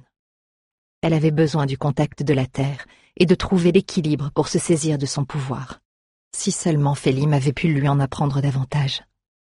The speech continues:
Les quatre Érilim descendirent de leurs chevaux,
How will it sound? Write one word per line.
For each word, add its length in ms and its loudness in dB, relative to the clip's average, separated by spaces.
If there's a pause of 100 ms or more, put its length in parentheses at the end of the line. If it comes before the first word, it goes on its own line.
(1000)
Les 100 4
quatre 320 0
Érilim 520 0
descendirent 600 0
de 100 0
leurs 180 0
chevaux, 420 -2